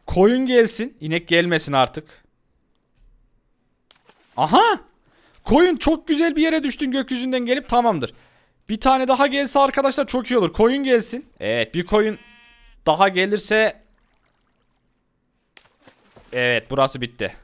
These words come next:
Şu terbiyesizi içeriye atmayı başarırsak. Olamaz, çıkamaz değil mi? Koyun çiftliğini yaptık. O zaman gökyüzünden tavuk gelirse tavuklar zaten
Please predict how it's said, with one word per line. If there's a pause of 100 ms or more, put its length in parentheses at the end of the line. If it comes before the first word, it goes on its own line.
(920)
Şu
terbiyesizi
içeriye
atmayı
başarırsak. (2750)
Olamaz,
çıkamaz
değil
mi? (680)
Koyun
çiftliğini
yaptık.
O
zaman
gökyüzünden
tavuk
gelirse
tavuklar
zaten